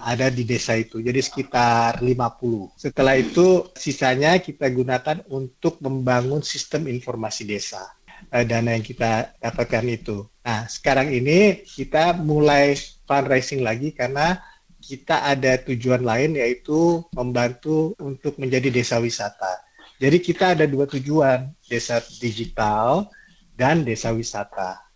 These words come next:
Gitu. Jadi desa digital udah tercapai. Bulan lalu, Agustus, kita sudah launching, eh, desa digital dengan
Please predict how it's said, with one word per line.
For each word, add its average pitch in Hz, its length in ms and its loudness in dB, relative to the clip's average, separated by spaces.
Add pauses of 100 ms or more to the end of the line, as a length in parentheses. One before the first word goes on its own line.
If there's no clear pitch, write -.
(540)
Gitu. 107 320 -4
Jadi 139 420 2
desa 131 300 2
digital 139 480 2
udah 123 160 -2
tercapai. 131 960 0
Bulan 131 400 4
lalu, 123 420 4
Agustus, 123 540 -4
kita 143 320 -4
sudah 120 320 -2
launching, 120 640 -2 (560)
eh, 120 320 2
desa 123 320 0
digital 123 560 0
dengan 127 320 -2